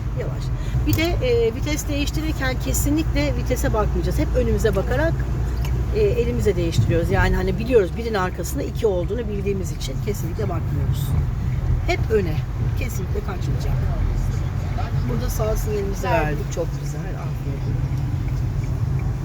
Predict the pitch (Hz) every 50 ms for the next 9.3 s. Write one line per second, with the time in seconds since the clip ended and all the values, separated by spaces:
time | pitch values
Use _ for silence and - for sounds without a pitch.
0 | - - - - - - - - - - - - - - - - - - - 180
1 | - - 254 - 240 233 208 196 180 175 208 208 233 226 - 220 202 190 - -
2 | 208 202 196 196 190 - 196 190 175 175 165 160 165 170 220 240 - - - -
3 | - - - - - - - - - 196 185 185 165 - - - - 220 - -
4 | - - - - - - - - - - - - - - 302 302 302 - 294 294
5 | 277 285 - - 294 294 - - 285 277 - - 240 233 - - - - - -
6 | - - - 381 - - - - - - - - - - - - 185 - - -
7 | - - - - - - - - - - - - - - - - - - - -
8 | 262 269 277 - 302 311 - - 254 240 220 202 190 175 165 165 - 165 160 160
9 | - - 147 - -